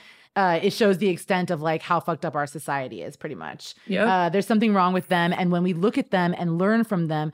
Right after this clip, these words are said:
Speaker 1: something goes wrong with us. But I just thought that was fascinating. Like, that reminds me of Scott Disick. Like, he's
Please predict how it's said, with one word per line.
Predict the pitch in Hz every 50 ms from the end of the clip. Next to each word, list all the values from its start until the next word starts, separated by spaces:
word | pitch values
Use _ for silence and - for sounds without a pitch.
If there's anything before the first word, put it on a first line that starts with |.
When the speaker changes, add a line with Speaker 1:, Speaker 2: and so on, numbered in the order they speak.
| - - _
Speaker 1:
something | - - 226 208 196 208 220 208 196
goes | 185 185 175 170 147
wrong | 160 165 165 160 165
with | 151 139 -
us. | - 160 147 131 -
But | - 196
I | 196 214
just | 202
thought | 226 196
that | 214
was | 185 220
fascinating. | - 180 165 170 - 180 165 160 160 156 156
Like, | 147 151 - - _ _ _ _ _ - -
that | 208 208
reminds | 208 202 196 190 190 156
me | 175 170
of | 156
Scott | - 185 165 160 -
Disick. | 254 233 - 165 - 170
Like, | 151 147
he's | - - 226 202 -